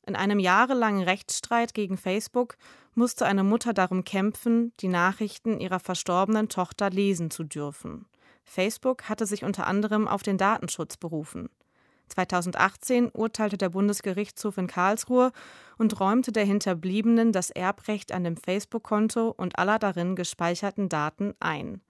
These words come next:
Damit hat der B G H Klarheit geschaffen. Dieses Urteil ist auch in ein neues Gesetz geflossen,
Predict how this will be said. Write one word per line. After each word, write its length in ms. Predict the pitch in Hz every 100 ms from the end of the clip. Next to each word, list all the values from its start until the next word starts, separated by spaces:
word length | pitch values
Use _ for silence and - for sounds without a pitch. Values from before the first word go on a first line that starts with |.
| _ _ _
Damit 480 | 160 160 202 226 - - _ -
hat 160 | 208
der 80 | 185
B 140 | 170
G 180 | 165 190
H 220 | 175 190
Klarheit 600 | - - 208 170 160 151
geschaffen. 580 | 160 - - - - 208 _ _ _ _ _ _ _ -
Dieses 240 | 233 233
Urteil 460 | - 254 269 269 254
ist 180 | 233 -
auch 140 | -
in 100 | 214
ein 120 | 202
neues 280 | 196 202 208
Gesetz 400 | 214 190 190 -
geflossen, 600 | 165 - 170 - - 101